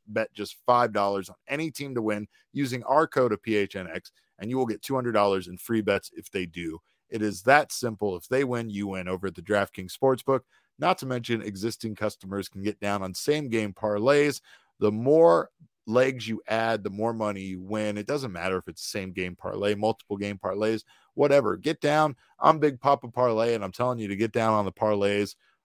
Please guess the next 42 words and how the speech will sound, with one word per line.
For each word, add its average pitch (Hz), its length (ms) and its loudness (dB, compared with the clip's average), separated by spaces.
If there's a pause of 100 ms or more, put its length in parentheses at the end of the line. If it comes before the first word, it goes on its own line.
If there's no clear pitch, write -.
over 101 440 4
at 104 120 0
the 104 80 -2
DraftKings 95 500 0
Sportsbook 131 540 2
app. 123 220 2 (440)
Don't 147 180 4
forget, 104 340 -2
DraftKings 104 480 0
is 90 100 -8
safe, 110 260 -4
secure, 98 280 -10
and 90 100 -10
reliable. 95 420 -2
Best 92 280 -6
of 101 100 -4
all, 104 100 4
you 104 80 -2
can 104 100 -10
deposit 135 540 0
and 107 80 -6
withdraw 101 280 0
your 95 140 -4
cash 95 340 -4
whenever 90 280 -6
you 82 100 -10
want. 120 300 2 (360)
Download 120 340 2
the 92 100 -4
DraftKings 104 440 -2
Sportsbook 104 400 -2
app 90 180 -6
now. 120 200 -2
Use 110 360 -2
our 131 200 4
promo 110 360 0
code 101 220 -2
of 85 80 -10
P 117 140 -6
H 104 180 -6
N 92 100 -8
X. 131 280 -8